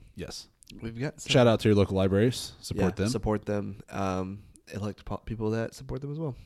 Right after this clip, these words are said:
Speaker 1: Yes.
Speaker 2: Yes. <laughs> I'm just trying to bring politics into it. <laughs> You're like, "Yes," and then you gave me a look like, "Wait a minute, what did I just say?"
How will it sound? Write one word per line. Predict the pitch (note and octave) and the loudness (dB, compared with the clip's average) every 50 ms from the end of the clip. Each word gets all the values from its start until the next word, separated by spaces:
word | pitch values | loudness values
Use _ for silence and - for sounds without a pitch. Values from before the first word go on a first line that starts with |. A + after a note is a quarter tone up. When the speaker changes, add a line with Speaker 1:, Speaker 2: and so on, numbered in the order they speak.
| - _ _ | -20 _ _
Speaker 1:
Yes. | B2+ C3+ B2 - - _ _ _ _ _ - - | -10 -10 -10 -12 -16 _ _ _ _ _ -16 -14
Speaker 2:
Yes. | - - - - - | -14 -14 -16 -20 -20
<laughs> | - - - - - C3 - - - - - - - - G#3+ - - _ - - - - - - | -18 -16 -16 -12 -10 -10 -12 -12 -16 -20 -20 -20 -20 -20 -20 -20 -20 _ -18 -18 -16 -12 -4 -2
I'm | - - - | -2 -2 -2
just | B3 A#3+ A3+ - | -8 -14 -10 -4
trying | - - - | -2 0 0
to | - A#3 | 0 0
bring | A3+ A2+ - | -2 -4 -4
politics | - - G#2+ A#2 B2 D#3+ - - - G#3 G3+ | -2 0 0 0 0 -2 -4 -8 -8 -4 2
into | - G#3+ - - A#2 A2+ B2 - | 4 4 4 4 2 0 0 0
it. | C3 - - - - - - - - - - - _ _ - D3+ - _ _ _ - - - - - - G#3+ A3 - - - - A3 G#3+ - - | -2 -4 -6 -8 -12 -16 -16 -16 -16 -16 -18 -18 _ _ -20 -20 -20 _ _ _ -20 -20 -20 -20 -20 -20 -20 -20 -20 -20 -18 -14 -14 -14 -10 0
<laughs> | - C#4+ - - - | 6 8 8 8 8
You're | F3+ C#3+ C3 B2 | 2 0 0 -2
like, | B2+ C#3+ | -2 0
"Yes," | - - - - - - | 0 0 0 0 -2 -2
and | C3 B2+ | -2 0
then | B2 | 0
you | B2 A#2+ | 2 2
gave | A#2+ B2 A#2+ | 4 4 6
me | A#2 A#2 | 6 6
a | A#2 | 6
look | A#2+ A2+ | 6 4
like, | A#2 - - | 4 0 0
"Wait | G#3 D#3+ | 2 4
a | B2 | 6
minute, | A#2+ C3+ D3 | 6 6 6
what | - E4 - | 4 2 2
did | - F4+ | 2 4
I | F4+ F4+ | 4 4
just | C#4+ E4+ E4 D#4 - | 4 4 4 4 2
say?" | - F#4 - - - - | 2 4 6 6 6 6